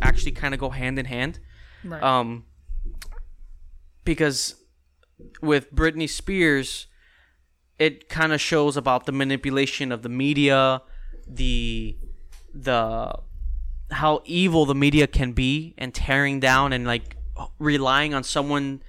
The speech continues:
Speaker 1: having a mental breakdown to make a profit. The paparazzis, all these companies that at one point even said, "Oh, Britney, keep doing you.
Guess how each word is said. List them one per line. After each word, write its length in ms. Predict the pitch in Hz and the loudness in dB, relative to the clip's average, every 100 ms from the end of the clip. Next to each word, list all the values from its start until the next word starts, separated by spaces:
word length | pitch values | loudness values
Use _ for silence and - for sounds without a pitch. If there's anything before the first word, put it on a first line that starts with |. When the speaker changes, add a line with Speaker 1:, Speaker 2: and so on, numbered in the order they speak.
| - - - | -20 -20 -2
Speaker 1:
having 300 | 139 139 135 | 2 2 0
a 60 | |
mental 320 | 123 135 - 143 | -2 -2 -2 -2
breakdown 480 | 139 131 143 135 | 0 0 0 0
to 140 | - 131 | 0 -2
make 160 | 131 | -2
a 60 | 117 | -2
profit. 600 | - 127 123 - 196 - _ _ _ _ - | -2 -2 -2 -6 -10 -10 _ _ _ _ -6
The 100 | 147 | 0
paparazzis, 960 | - 147 - 147 135 135 - 143 135 131 | 2 2 2 2 4 2 -2 -6 -4 0
all 100 | 131 | 0
these 220 | 139 - | 0 -2
companies 600 | 151 143 139 131 127 113 | -2 0 -2 -4 -8 -2
that 300 | 127 117 117 - - - - | 2 2 2 -6 -8 -8 -4
at 160 | - 135 | 2 4
one 180 | 143 139 | 4 4
point 240 | 151 139 | 2 0
even 200 | 139 135 | -2 -4
said, 400 | - 147 139 127 | 0 4 4 4
"Oh, 360 | 156 165 139 - - - | 4 4 2 -2 -8 -6
Britney, 320 | 151 156 151 131 | -2 0 0 0
keep 260 | 160 156 | -2 0
doing 300 | 156 151 135 | 0 0 0
you. 460 | 135 170 131 120 | 2 2 2 0